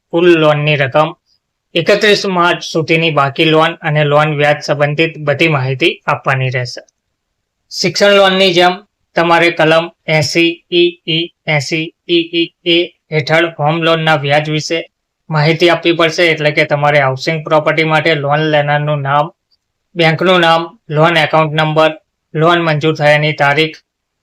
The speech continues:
કુલ લોન રકમ અને એકત્રીસ માર્ચ સુધી બાકી રહેલી લોન વગેરે વિશે માહિતી આપવાની રહેશે. કલમ એંસી ઈ ઈ બી એટલે કે ઇલેક્ટ્રિક વાહન લોન પર વ્યાજ મુક્તિ માટે વિગતવાર માહિતી આપવાની રહેશે.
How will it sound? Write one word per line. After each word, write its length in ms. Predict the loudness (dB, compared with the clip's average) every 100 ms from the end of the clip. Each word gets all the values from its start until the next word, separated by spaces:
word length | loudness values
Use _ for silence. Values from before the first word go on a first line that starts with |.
| _
કુલ 160 | 2 4 6
લોન 300 | 4 2 -4 -4
રકમ 300 | -2 0 0 -2
અને 220 | -2 0 0
એકત્રીસ 440 | 0 -2 -2 -2
માર્ચ 240 | -2 -2
સુધી 320 | -2 -4 -2 0
બાકી 400 | 0 -2 0 0
રહેલી 360 | 0 0 -4
લોન 240 | -2 -2 -2 -8 _ _ _
વગેરે 340 | -2 2 4 2
વિશે 280 | 0 -2 -4
માહિતી 400 | -2 -4 -4 -4
આપવાની 400 | -2 -4 -2 0
રહેશે. 320 | 0 -2 -8 -12 _ _ _ _ _ -2
કલમ 340 | 2 2 2 -6 _
એંસી 540 | -2 -2 0 0 0 -4 _
ઈ 160 | -4 -4 -2
ઈ 140 | -2 -2
બી 380 | 0 0 0 -2 -6
એટલે 260 | -2 -2
કે 160 | 0 0 2
ઇલેક્ટ્રિક 440 | 0 0 -2 0
વાહન 280 | 0 0 -2
લોન 320 | 0 0 0
પર 180 | 0 0
વ્યાજ 300 | 2 0 0
મુક્તિ 320 | -6 -4 -2
માટે 320 | 0 0 0
વિગતવાર 520 | -2 0 -2 2 0
માહિતી 380 | 2 -2 -2 0
આપવાની 440 | 0 0 -2 0 0
રહેશે. 300 | 0 -2